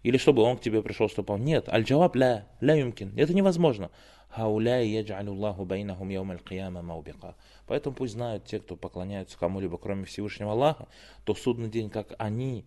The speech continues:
за этот великий грех, так и те, кому они поклонялись,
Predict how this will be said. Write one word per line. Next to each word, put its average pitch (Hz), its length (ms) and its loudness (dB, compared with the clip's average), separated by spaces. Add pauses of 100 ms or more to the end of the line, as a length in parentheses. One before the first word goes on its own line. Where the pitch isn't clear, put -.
за 92 180 -2
этот 92 300 -2 (200)
великий 98 540 -6
грех, 98 300 -2 (320)
так 110 160 -2
и 117 40 0
те, 117 120 -2
кому 117 240 -2
они 117 160 -2
поклонялись, 113 720 2